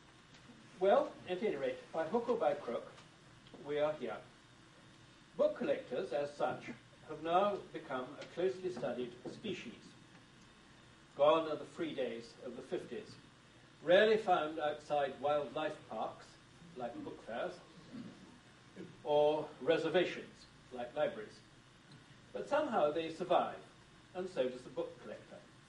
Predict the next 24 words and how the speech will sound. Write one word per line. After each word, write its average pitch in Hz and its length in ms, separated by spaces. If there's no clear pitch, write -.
A 147 60
new 277 200
generation 180 640
of - 120
subscribers - 680
and 123 180
contributors - 760
is 123 140
beginning 175 320
to 143 180
enjoy 143 500
and 147 140
renew 156 320
the 175 80
tradition 147 500
that - 160
started 123 460
all 123 160
but - 280
fifty 127 240
years 117 240
ago. 143 220
It 175 140
is, 277 240